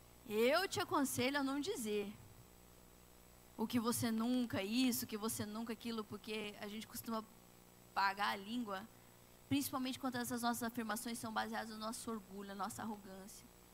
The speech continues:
Quem, comigo, quem <laughs> nunca fala isso pra mim? Eu nunca isso, eu não perdoo isso. Eu, eu falava umas coisas tão, tão ridículas que eu tenho vergonha de dizer, até que seja pra testemunho da glória de Deus, eu tenho vergonha de dizer.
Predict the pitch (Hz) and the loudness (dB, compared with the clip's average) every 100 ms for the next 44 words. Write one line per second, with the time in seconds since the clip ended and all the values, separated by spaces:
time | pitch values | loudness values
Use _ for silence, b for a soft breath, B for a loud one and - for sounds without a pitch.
0 | - - 554 523 - - - - 339 285 | -20 -12 -8 -8 -10 -18 -18 -2 2 4
1 | 320 571 466 - 466 247 - 285 349 349 | 4 0 -6 -8 -8 -10 -12 -10 -8 -8
2 | - 294 349 403 - 240 214 220 208 - | -6 -4 0 -2 -2 -4 0 0 0 -4
3 | 214 196 202 - B B B - 254 381 | -6 -6 -8 -12 B B B 4 6 8
4 | 571 285 269 359 403 453 - - 208 208 | 8 8 6 8 6 6 2 0 2 2
5 | 208 - 269 349 440 440 381 311 254 269 | -2 -2 4 6 6 6 8 8 8 4
6 | 240 233 247 - 285 440 - 285 - - | 4 2 -2 -2 0 2 2 2 4 2
7 | 285 302 - 294 294 - 403 359 - - | 2 0 -2 -4 -4 -6 -6 -6 -10 -14
8 | - - - - - 208 294 208 262 349 | -20 -20 -20 -20 -2 4 4 4 2 0
9 | - 220 226 302 370 359 415 415 254 403 | -2 -6 -6 -6 -2 0 2 2 8 8
10 | 427 285 254 247 220 202 - 262 - 415 | 8 4 -2 -4 -4 -6 0 0 0 -4
11 | - 392 370 359 349 349 311 311 294 302 | -6 -4 -4 0 0 0 -4 -2 0 2
12 | 269 269 269 254 277 - B 311 330 392 | 2 2 2 0 -2 -6 B -2 2 2
13 | 311 359 294 285 233 220 208 190 208 | 2 2 4 4 2 -2 -4 -6 -8